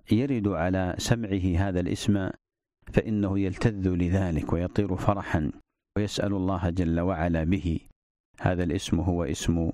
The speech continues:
الحافظ، واسم الحفيظ لله جل وعلا.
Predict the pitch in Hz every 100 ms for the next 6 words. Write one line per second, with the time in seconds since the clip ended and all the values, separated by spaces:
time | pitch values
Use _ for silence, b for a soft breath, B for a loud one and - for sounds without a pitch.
0 | - - 90 - 92 82 78 80 76 76
1 | - _ _ _ - - - 82 - -
2 | - 67 - - - 95 82 82 - 82
3 | 73 73 78 - - -